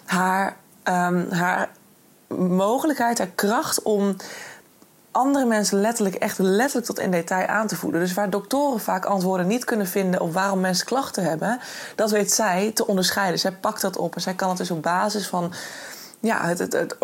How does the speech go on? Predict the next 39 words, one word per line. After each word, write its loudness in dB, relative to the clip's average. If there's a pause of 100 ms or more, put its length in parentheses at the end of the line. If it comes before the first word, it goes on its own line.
(140)
ze 2
is -4
ortho-, -2
orthomoleculair 0
therapeut, 0
dus 0
echt -6 (120)
op, -2
op -2
basis 2
van -2
de 0
natuur, 2
zeg -4
maar, 0 (260)
kan 0
zij -4
dit -2
soort -2
mensen 0
alsnog 2
genezen. 2 (560)
En 0
dat 2
vind 2
ik -2
altijd 2
zo 2
wonderlijk. 2
Ik 0
heb 0
dat 0
als 0
kind -2
altijd 0
al -2
zo 2
bijzonder 0
gevonden, 0